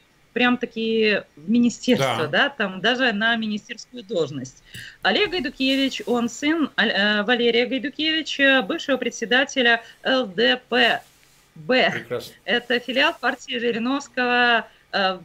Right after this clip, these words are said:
Speaker 1: в Беларуси, да. И он прославился в свое время тем, что он, э, был посредником между Лукашенко и Саддамом Хусейном, кинул Саддама Хусейна на миллион долларов. Ну,
Speaker 2: Прекрасно.
Speaker 1: такой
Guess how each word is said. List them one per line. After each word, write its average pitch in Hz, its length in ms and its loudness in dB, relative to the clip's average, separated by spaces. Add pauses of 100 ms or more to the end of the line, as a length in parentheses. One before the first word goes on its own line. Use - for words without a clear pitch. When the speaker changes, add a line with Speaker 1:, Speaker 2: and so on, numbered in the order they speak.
(140)
Speaker 1:
в 180 240 -16
Беларуси, 233 600 0
да. 240 300 0 (360)
И 240 340 0
он 349 220 0
прославился 294 600 2
в - 40 -12
свое 254 220 0
время 254 300 2
тем, 349 260 -4
что 247 520 0
он, 269 300 4
э, 240 160 2
был 254 180 0
посредником 233 920 0 (240)
между 233 260 2
Лукашенко 233 500 -2
и 220 40 0
Саддамом 226 400 0
Хусейном, 320 720 -2
кинул 233 300 -2
Саддама 226 340 0
Хусейна 220 460 0
на 202 80 -2
миллион 214 420 2
долларов. 330 400 4
Ну, - 60 2
Speaker 2:
Прекрасно. - 240 -6
Speaker 1:
такой 214 280 2